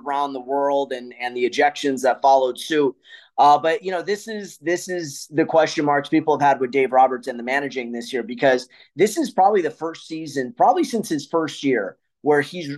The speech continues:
legitimately managing and actually trying to find ways to get the best out of guys, where you really haven't had to worry about that the last few years because the lineups have always just been so loaded,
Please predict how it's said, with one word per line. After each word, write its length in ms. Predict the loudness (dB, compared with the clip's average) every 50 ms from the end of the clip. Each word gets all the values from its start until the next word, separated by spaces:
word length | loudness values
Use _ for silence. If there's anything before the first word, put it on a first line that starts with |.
| -8
legitimately 1300 | -2 0 0 0 0 -4 -8 0 2 4 4 4 2 0 -2 -4 -4 -4 -4 -4 -4 -2 -2 -2 -4 _ _
managing 840 | -8 -4 0 2 4 4 4 2 2 -2 -2 -8 -14 -14 -16 -18 _ _ -4
and 180 | -2 -2 -2 -2
actually 600 | -2 -2 -2 -2 -2 -4 -10 -8 -6 -6 -6 -8
trying 420 | -8 -10 -8 -8 -6 -6 -6 -8
to 340 | -8 -8 -6 -6 -6 -6 -10 _ -18 -20 _ _ _ _
find 360 | -2 0 0 0 0 -2 -4 -4 -2
ways 380 | 0 0 0 0 0 -6 -10
to 80 | -14 -10
get 180 | -8 -8 -6 -6
the 80 | -8
best 340 | -2 2 4 4 4 4 2
out 140 | 2 2 2
of 120 | 0 -2
guys, 360 | 0 0 0 0 -4 -8 -8
where 240 | -4 -2 -2 -2 -2
you 180 | -4 -4 -6 -4
really 200 | -2 -2 -2 -2
haven't 360 | -2 -2 -2 -2 -4 -4 -8
had 160 | -6 -6 -6 -6
to 60 | -6
worry 300 | -4 -4 -4 -4 -4 -4
about 260 | -2 0 0 0 -2
that 140 | -6 -12 _
the 60 | -8
last 260 | -6 -4 -4 -4 -6
few 100 | -10 -12
years 120 | -12 -12 -12
because 260 | -12 -8 -6 -6 -6
the 80 | -4
lineups 380 | -4 -2 0 0 0 -2 -4 -4
have 120 | -4 0
always 240 | 2 2 2 2 -2
just 200 | -6 -8 -14 -8
been 160 | -8 -8 -8
so 240 | -6 -4 -2 -2 -2
loaded, 480 | -2 0 0 2 2 2 2 0 -6